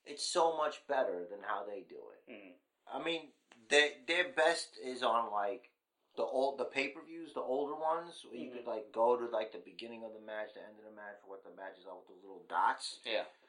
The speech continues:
Speaker 1: But you could do the same thing if you could see what part of the match you're on.
Speaker 2: Mm-hmm.
Speaker 1: Hey, there's, there, there's more important things than money. Remember that subject in class where they taught you how to put numbers together and make another number?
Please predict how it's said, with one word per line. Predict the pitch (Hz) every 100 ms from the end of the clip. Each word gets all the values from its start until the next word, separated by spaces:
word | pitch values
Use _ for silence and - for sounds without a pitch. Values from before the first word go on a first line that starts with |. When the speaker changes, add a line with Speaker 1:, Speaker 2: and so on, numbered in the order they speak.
| _
Speaker 1:
But | 170 170
you | 214
could | 175
do | 202
the |
same | 180 190 180
thing | 196 208
if | -
you | -
could | -
see | - 156 123
what | 127 131 - -
part | 127 127
of | 123
the |
match | 120 123 -
you're | 131 123
on. | - 107 110 165 165
Speaker 2:
Mm-hmm. | 156 185 _ _ _ _ _
Speaker 1:
Hey, | - 107 95 87 - -
there's, | 98 - - _
there, | - 139 - _ -
there's | 196 139
more | 156 160
important | 151 - 147 143 -
things | - 117
than | - -
money. | 107 110 98 - _ _
Remember | 139 143 202 220 226 214 -
that | 131 127 -
subject | - 123 120 120 117 113
in | 104
class | - 101 104 113 -
where | 98
they | 98
taught | 95 - 104 98 101
you | 98
how | 98
to | 92
put | - - 92
numbers | 92 92 95 92
together | 95 82 90 92 98
and | 87
make | 87 87
another | 80 80 90
number? | 92 95 - 120